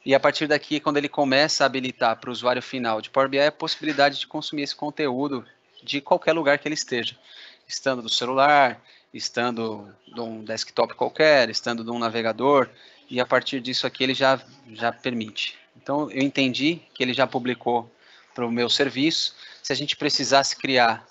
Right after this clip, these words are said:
a visão pra celular, é basicamente vir aqui em View, ele vai trazer todos os elementos gráficos que foram criados aqui, e a gente vai arrastar pra cá e dar um resize do jeito que precisarmos pra colocar dentro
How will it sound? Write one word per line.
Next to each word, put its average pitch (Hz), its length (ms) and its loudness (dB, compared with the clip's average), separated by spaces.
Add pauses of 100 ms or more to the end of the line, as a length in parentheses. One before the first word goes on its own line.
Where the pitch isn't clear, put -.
(100)
a 117 100 -10
visão 117 300 -6
pra 120 120 -2
celular, 123 520 2 (1000)
é - 60 -16 (100)
basicamente 135 720 0 (440)
vir 131 200 0
aqui 135 200 -2
em 139 120 -2
View, 151 300 -2 (420)
ele 127 140 0
vai 139 100 6
trazer 135 280 0
todos 143 280 -4
os 151 160 -6
elementos 135 440 0
gráficos 123 520 2
que - 80 -20
foram 127 280 -4
criados 113 480 0
aqui, 131 380 -4 (520)
e 131 60 -2
a 123 40 0
gente 143 200 -4
vai 135 100 8
arrastar 131 400 2
pra 123 180 -2
cá 127 360 2 (400)
e 120 100 -10
dar 123 140 2
um 135 80 0
resize 120 520 0
do 120 120 -12
jeito 120 240 -6
que - 100 -18
precisarmos 117 720 0
pra 120 160 -2
colocar 120 380 -2
dentro 127 460 -4